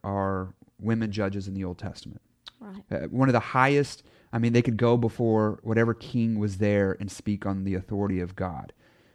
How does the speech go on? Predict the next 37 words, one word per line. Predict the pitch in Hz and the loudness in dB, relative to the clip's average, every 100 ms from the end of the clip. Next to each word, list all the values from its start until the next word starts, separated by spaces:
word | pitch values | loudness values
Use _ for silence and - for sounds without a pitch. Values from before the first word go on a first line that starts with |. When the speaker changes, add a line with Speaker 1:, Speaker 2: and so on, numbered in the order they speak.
| _ | _
Speaker 1:
A | - | -2
Speaker 2:
Right. | 110 | -2
Speaker 1:
judge | 98 123 127 | 2 4 4
was | 117 117 | 2 -2
somebody | - - 127 117 | -4 -2 0 2
that | 104 92 | 0 -4
had | 120 110 107 107 | -6 -4 -4 -6
the | 104 | -8
Holy | 92 104 101 | -6 -6 -6
Spirit | - 101 98 78 | -6 -4 -4 -4
living | 80 104 104 101 | -4 -4 -4 -4
in, | 87 | -6
in, | 98 95 - 123 | -8 -10 -4 -2
it | 117 | 0
was | 113 | 0
Speaker 2:
Mm-hmm. | 117 | 2
Speaker 1:
God's | 104 107 | 2 2
mouthpiece. | 107 113 185 - - - _ _ _ _ _ _ - | 0 -2 -4 -10 -14 -14 _ _ _ _ _ _ -4
And | 113 113 110 110 - | 0 2 2 0 -2
I | 123 | -2
don't | 101 123 123 | 2 2 0
think | 117 135 110 110 - - _ | -2 0 0 0 -6 -18 _
it's | 117 - | -2 -2
just | - 117 | 0 0
because | - 107 110 101 | -2 -4 -2 -2
a | |
man | 101 104 104 110 117 123 - | -2 0 2 0 -2 -6 -12
wasn't | 95 101 101 101 104 - - - _ _ _ _ _ _ _ _ _ _ 104 | -8 -4 -4 -2 -4 -6 -14 -20 _ _ _ _ _ _ _ _ _ _ -4
good | 110 127 | 0 2
enough. | 98 85 - - - | 0 -2 -8 -20 -6
There | 110 123 | 2 4
was | 123 | 4
just | 123 - | 2 -2
no | 123 120 | 0 2
man | 110 104 | 2 2
available, | 98 104 104 101 | 2 0 0 -2
so | 98 104 98 98 | -4 -4 -2 -4